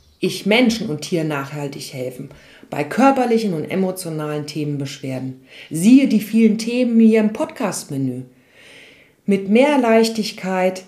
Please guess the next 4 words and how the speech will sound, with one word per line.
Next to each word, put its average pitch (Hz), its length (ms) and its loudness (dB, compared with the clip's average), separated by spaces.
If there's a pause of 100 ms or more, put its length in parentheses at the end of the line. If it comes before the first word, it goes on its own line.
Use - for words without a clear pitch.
(140)
das 139 400 -4
wunderschöne 220 840 0
Leben 151 680 0 (400)
leben. 131 640 -4